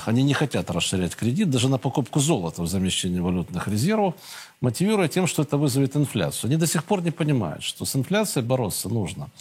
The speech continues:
повышением эффективности, внедрением новых технологий, то, о чем президент говорит, созданием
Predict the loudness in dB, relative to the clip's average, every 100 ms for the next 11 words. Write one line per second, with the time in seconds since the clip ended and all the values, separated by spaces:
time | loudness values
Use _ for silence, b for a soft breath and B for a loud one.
0 | B B 0 2 2 2 2 0 -2 0
1 | 0 0 -6 -10 -16 _ B B B B
2 | 0 2 2 2 4 4 4 0 -2 0
3 | 2 2 0 -2 -2 0 0 0 0 0
4 | 0 2 0 0 -2 -4 -8 -14 B B
5 | B 0 2 2 2 2 0